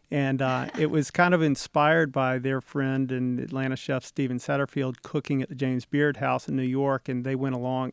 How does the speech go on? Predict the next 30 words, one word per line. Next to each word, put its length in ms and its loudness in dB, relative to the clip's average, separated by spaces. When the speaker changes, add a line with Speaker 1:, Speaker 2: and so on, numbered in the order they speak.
Speaker 1:
and 160 -2
just 280 -8
witnessed 540 -2
what 200 2
goes 260 0
on 240 2
in 100 0
this 220 -6
world 280 -2
of 80 -6
high-end 440 -4
catering. 480 -2
Speaker 2:
So 180 -4
it's 140 -6
a 60 -4
catering 500 0
expose. 420 -2
Speaker 1:
Exactly. 680 4
It's 180 -6
like 220 4
Speaker 2:
<laughs> 60 0
Speaker 1:
Kitchen 240 4
Confidential 640 0
for 280 -2
the 200 -4
catering 420 2
world. 320 -4
And 100 0
it's 200 -6
really, 240 4